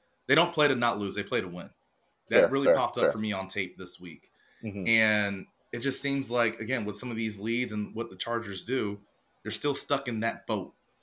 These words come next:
Speaker 1: of, "Well, here we are. Let's try not to blow it."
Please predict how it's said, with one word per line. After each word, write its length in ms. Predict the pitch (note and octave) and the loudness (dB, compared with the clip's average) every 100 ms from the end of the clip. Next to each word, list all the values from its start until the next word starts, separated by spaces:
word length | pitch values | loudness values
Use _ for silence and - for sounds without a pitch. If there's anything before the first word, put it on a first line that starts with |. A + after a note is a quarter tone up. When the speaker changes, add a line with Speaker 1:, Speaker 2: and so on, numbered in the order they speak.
| _ | _
Speaker 1:
of, 440 | G#2+ G#2 G2 F#2 - | 0 2 2 -2 -6
"Well, 240 | F2 A2+ G2 | -2 -2 0
here 140 | F#2 | -2
we 140 | G#2+ C3+ | 0 4
are. 300 | C#3 B2 - _ | 4 4 -2 _
Let's 160 | F#2+ F2+ | -10 -8
try 180 | - F#2+ | -2 0
not 220 | G2+ G2+ | 2 -2
to 60 | A2+ | 0
blow 260 | D3 D3+ | 2 4
it." 140 | B2 | 2